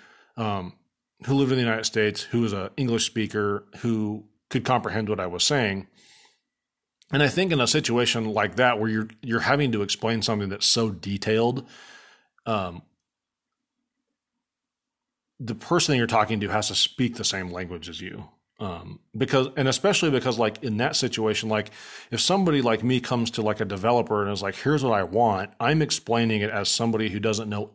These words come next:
anything about web developing. And I'm talking to somebody who knows everything about web developing. So we're already kind of speaking two different languages. And if, if the languages that you're speaking to each other in are, are, like,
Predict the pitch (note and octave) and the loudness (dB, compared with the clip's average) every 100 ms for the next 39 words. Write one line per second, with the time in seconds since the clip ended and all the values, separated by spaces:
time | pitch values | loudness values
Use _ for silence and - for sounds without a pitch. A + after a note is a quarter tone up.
0 | - A2+ A#2 A2+ A2 G2 F#2+ F2 F#2+ G2+ | -4 -2 0 0 -2 -2 -4 -4 -6 -4
1 | G#2 A2 A2+ B2 B2 B2+ - - - - | 0 2 2 0 -2 -2 -8 -20 -20 -20
2 | - - - - _ _ _ B2 A#2+ A#2 | -20 -20 -20 -20 _ _ _ 0 0 2
3 | - D#3+ D3 B2 - A#2 A2+ A2 A2+ A#2 | 2 4 4 2 4 4 4 2 2 2
4 | A2+ G#2+ - - _ _ - _ _ D#3+ | 2 0 -2 -6 _ _ -20 _ _ 0
5 | C#3 C#3+ A#2+ G#2+ G2 G2+ G#2 G#2+ G2+ F#2+ | 2 2 0 0 -2 -2 -2 -2 -2 -6
6 | F2 F2+ F#2+ G#2+ A2 - - - - - | -6 -8 -10 -12 -14 -18 -20 -20 -8 0
7 | D#3 C#3 C3 C3+ C3 D#3 D#3+ E3 B2 - | 4 6 4 2 2 4 6 6 2 0
8 | C3 A#2 - A#2+ A2 G2+ C3+ G#2+ G#2+ F#2 | 0 0 0 0 0 0 0 0 -2 -2
9 | G2+ A#2+ A#2 C3+ C3+ C3 - - A2+ A2+ | -2 -2 0 2 2 0 -6 -4 -2 -2
10 | A2 - _ - _ _ _ - B2 A#2+ | -4 -12 _ -20 _ _ _ -8 -4 -2
11 | G#2+ B2+ D3 C3 A2+ A#2 A2+ G2 A#2 G#2 | 2 2 2 2 2 0 0 -2 -6 -4
12 | G#2 - B2+ A2+ G#2 G#2 G#2 G#2 G2+ G2 | -4 -2 -2 -2 -2 -2 -2 -2 -2 -4
13 | F#2+ G2+ G2+ G2 F2+ F2 | -6 -6 -8 -6 -6 -8